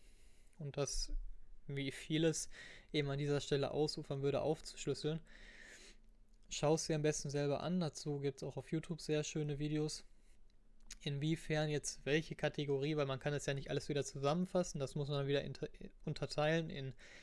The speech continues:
nur Herbizide, nur Insektizide, nur Fungizide, dann haben wir ja auch noch Rotizide und jede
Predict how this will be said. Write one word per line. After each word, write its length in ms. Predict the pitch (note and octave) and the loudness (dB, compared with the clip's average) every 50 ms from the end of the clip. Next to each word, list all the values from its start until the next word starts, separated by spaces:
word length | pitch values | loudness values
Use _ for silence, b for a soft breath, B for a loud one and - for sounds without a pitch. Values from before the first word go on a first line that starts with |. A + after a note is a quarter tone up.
| B B B B - | B B B B 2
nur 200 | D3+ D#3+ F3 E3 | 6 6 6 6
Herbizide, 640 | D3 D#3 D#3 D3 D3+ C#3+ - - D#3 D3 C#3+ C#3+ | 6 6 6 6 4 2 0 0 0 0 0 0
nur 200 | C#3 D3 D#3 E3 | 2 2 2 2
Insektizide, 840 | F3 E3 D#3 C#3+ D3 C#3 - - D3+ A#2+ - - D3+ C#3+ C#3 C#3 | 2 2 0 0 0 0 0 -2 -6 -6 -4 -2 -2 0 0 0
nur 260 | C3+ C3+ D3 D#3 E3+ E3 | 0 2 4 4 4 2
Fungizide, 760 | - - D#3 D#3 D3+ D3+ C#3+ - - - D3+ C#3+ D3 C#3+ - B B B B B B B B | 2 0 2 2 2 0 0 -2 0 0 2 4 4 2 2 B B B B B B B B
dann 120 | C3 B2+ | -4 -2
haben 140 | C3 C#3+ D3 | -2 0 0
wir 80 | D3 C#3+ | 2 2
ja 60 | C#3 | 2
auch 160 | - C#3+ C#3 | 2 0 0
noch 260 | D3 C#3+ C3+ C3 - | -2 -4 -6 -4 0
Rotizide 720 | C#3+ D#3 E3 - F3+ D#3+ - - - E3 D#3+ D3+ D#3 D3+ C#3+ - B B B B B B B B B - | 2 2 4 4 2 0 2 2 2 2 4 4 2 0 0 -4 B B B B B B B B B -8
und 160 | D3 C#3 C3 - - - | -8 -8 -8 -10 -10 -6
jede 500 | C#3+ C#3 C#3 C#3 D#3 F#3 F#3+ G3 F#3+ | -4 -2 2 6 10 10 12 12 10